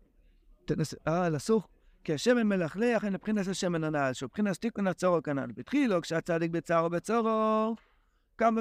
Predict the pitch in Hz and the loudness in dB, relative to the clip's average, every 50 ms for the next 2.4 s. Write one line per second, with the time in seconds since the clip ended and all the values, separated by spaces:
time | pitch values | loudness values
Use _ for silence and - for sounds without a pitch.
0 | 220 226 214 - 220 220 220 226 226 220 202 - 220 214 220 220 214 208 - - | 0 0 0 2 2 2 4 2 0 0 0 0 0 0 2 2 0 0 0 -2
1 | 175 170 165 165 170 170 170 170 165 156 175 220 226 196 180 170 165 170 170 170 | -2 0 0 0 0 0 0 -2 -2 0 0 0 2 2 2 2 0 0 0 -2
2 | 170 160 165 233 262 226 170 | -2 2 4 6 6 6 4